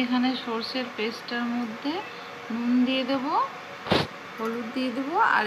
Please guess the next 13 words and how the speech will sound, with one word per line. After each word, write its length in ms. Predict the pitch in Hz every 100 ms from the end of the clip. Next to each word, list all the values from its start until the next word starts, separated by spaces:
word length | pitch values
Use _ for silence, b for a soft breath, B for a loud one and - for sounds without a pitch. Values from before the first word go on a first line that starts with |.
| 214
একটু 200 | 214 - 214
দিয়ে 160 | 226 226
দেব 120 | 254 427 640 - - - - - - 220 202
জিরে 240 | 233 226 -
গুঁড়ো। 220 | 156 165 175 - - - - - - - - - 208 208
ভালো 200 | 214 240 247
করে 180 | 254 247 254
আমি 140 | 254 254 254
এটাকে 340 | 254 254 339 480 - - - - - - -
মিক্স 220 | 233 233 - -
করে 180 | 214 185
নেব। 140 | 180 175 185 - - - - - - - - - - -
এবার 160 | 202